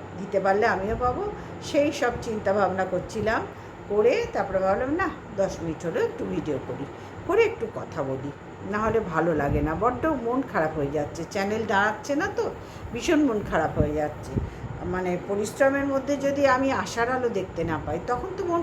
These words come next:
খারাপ হবেই না বন্ধুরা। তো সেইখানে দাঁড়িয়ে দেখো, আমি রাতারাতি তো আশার আলো দেখবো বলে আসিনি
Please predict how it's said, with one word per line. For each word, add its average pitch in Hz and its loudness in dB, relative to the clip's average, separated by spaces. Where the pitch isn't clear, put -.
খারাপ 294 2
হবেই 247 2
না 214 0
বন্ধুরা। 254 -2
তো 294 -2
সেইখানে 311 4
দাঁড়িয়ে 254 2
দেখো, 214 2
আমি 180 2
রাতারাতি 262 2
তো 320 2
আশার 277 4
আলো 285 6
দেখবো 262 4
বলে 294 4
আসিনি 370 0